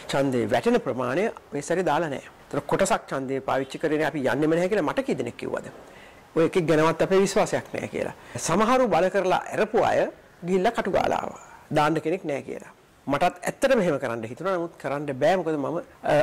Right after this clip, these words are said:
අතිශයින් ප්‍රජාතන්ත්‍රවාදයේ විශ්වාස කරන කෙනෙක් හැටියට කාට හරි ඡන්ද දෙන්න ඕන නිසා දුන්නා. ඉතින් මිත්‍රවරුනි,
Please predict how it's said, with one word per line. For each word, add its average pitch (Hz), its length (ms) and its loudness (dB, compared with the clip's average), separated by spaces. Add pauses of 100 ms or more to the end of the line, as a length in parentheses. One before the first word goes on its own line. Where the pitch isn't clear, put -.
අතිශයින් 180 600 0
ප්‍රජාතන්ත්‍රවාදයේ 143 880 2
විශ්වාස 147 320 -6
කරන 135 200 -4
කෙනෙක් 139 280 -6
හැටියට 180 280 -2
කාට 139 220 0
හරි 139 120 0
ඡන්ද 127 240 -2
දෙන්න 123 260 0
ඕන 127 140 0
නිසා 139 220 0
දුන්නා. - 400 -2 (680)
ඉතින් 208 260 4
මිත්‍රවරුනි, 180 580 4